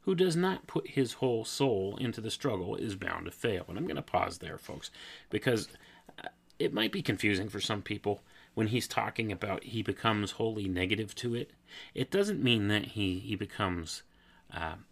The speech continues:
against that. It, it's talking about polarity. Think in terms of a battery, a positive and a negative charge. Uh, so because he becomes negative to it, he becomes the negative charge. So the positive thing, which it is that which he seeks,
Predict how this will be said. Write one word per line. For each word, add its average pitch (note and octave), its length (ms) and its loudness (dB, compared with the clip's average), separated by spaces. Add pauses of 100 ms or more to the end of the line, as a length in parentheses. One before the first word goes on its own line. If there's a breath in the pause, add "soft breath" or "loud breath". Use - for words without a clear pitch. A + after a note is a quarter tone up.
(120)
against - 640 -4
that. - 320 -12
It, - 200 -8
it's - 180 -8
talking D3+ 360 0
about B2 280 -4
polarity. A#2 520 -2
Think C#3 240 0
in D3+ 100 2
terms A2+ 280 0
of G2 100 -2
a G2+ 60 -6
battery, F2+ 420 -6
a - 60 -10
positive F#2 500 -4
and E2+ 100 -8
a F2 60 -4
negative E2 380 -8
charge. - 440 -8 (480 loud breath)
Uh, D#2 180 -6
so G2+ 280 0 (280 loud breath)
because A2+ 360 0
he F3 120 0
becomes B2+ 520 0 (300 soft breath)
negative G#2+ 500 0
to - 160 -6
it, F#2 120 -4
he A#2 120 0
becomes G2 320 -4
the G2+ 100 -2
negative G2+ 380 -2
charge. - 460 -4
So - 180 0
the G2 100 2
positive G2 560 0
thing, F#2 520 0
which G#2 220 -4
it F#2 100 -4
is F2+ 260 -2 (240)
that G2 220 -4
which F#2+ 180 -6
he E2+ 120 -8
seeks, - 440 -4